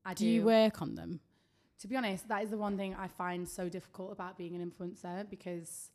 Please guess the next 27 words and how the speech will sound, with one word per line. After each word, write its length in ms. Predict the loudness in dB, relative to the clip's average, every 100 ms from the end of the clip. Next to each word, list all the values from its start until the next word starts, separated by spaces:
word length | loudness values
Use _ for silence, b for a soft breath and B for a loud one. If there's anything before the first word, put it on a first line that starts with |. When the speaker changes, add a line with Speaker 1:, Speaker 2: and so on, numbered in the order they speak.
| _ _ _ _ -10
Speaker 1:
it's 220 | -8 -6
quite 260 | 0 0
unpredictable 500 | 0 -4 -6 -6 -6
at 80 | -6
times 460 | -6 -4 -2 -4 -4
and, 180 | -4 -2
like, 260 | -2 -4
the 80 | -4
algorithm 680 | 0 0 0 -4 -4 -4 -6 -12 _
is 120 | -12
always 260 | -6 -6 -6
changing. 580 | -6 -6 -4 -4 -4 -6 b b -2
Speaker 2:
Mm. 380 | 2 2 2 0
Speaker 1:
So 360 | 0 0 0 0
I 140 | 0 0
will 140 | -2
take, 320 | -4 -4 -6 -12 -10
for 100 | -6
example, 280 | -4 -4
one 220 | -4 -4 -2
day 220 | -2 -4
I'll 120 | -6
take 220 | -6 -8 -6
a 40 |
really 240 | -6 -6
shit 280 | -8 -10 -8
picture 400 | -8 -8 -8 -8